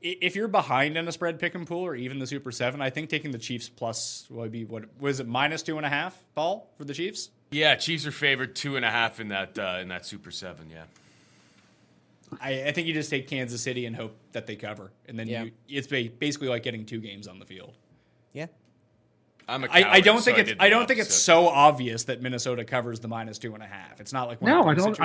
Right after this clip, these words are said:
Speaker 2: situations.
Speaker 1: Minnesota's gonna win.
Speaker 3: Minnesota's getting two and a half points in that Super seven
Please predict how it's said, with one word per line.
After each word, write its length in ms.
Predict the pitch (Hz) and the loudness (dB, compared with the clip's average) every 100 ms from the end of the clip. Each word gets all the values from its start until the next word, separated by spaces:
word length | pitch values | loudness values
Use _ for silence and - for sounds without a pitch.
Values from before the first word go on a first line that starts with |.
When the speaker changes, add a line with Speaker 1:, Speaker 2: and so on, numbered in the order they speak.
| 196 | 2
Speaker 2:
situations. 100 | 214 | 4
Speaker 1:
Minnesota's 320 | 175 170 180 | 4 6 4
gonna 120 | 175 170 | 4 4
win. 240 | 233 208 - _ _ _ _ _ _ _ | 4 2 -4 _ _ _ _ _ _ _
Speaker 3:
Minnesota's 600 | 127 165 175 175 165 147 - | -6 -2 0 0 0 0 2
getting 360 | 135 151 139 | 4 6 2
two 220 | - 123 | -2 -8
and 100 | 101 | -6
a 60 | 95 | -6
half 240 | 95 87 | -6 -8
points 340 | - 98 85 - | -8 -12 -12 -12
in 100 | 90 | -14
that 160 | 80 - | -14 -16
Super 260 | 95 - | -18 -18
seven 380 | - 71 - | -16 -16 -16